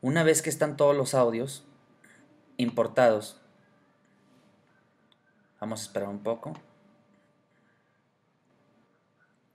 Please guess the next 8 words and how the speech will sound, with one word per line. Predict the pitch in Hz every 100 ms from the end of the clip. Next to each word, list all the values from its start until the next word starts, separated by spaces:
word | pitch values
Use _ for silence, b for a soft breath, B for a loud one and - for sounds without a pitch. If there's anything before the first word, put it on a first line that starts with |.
| -
Esto | 135 143
lleva | 143 139
un | 131
poco | 131 131
de | 113
tiempo. | 110 98 - - _ _ _ _ _ _ _ _ _ _ _ _ _ _ _ _ _
Una | 127 139
vez | 135 123 - -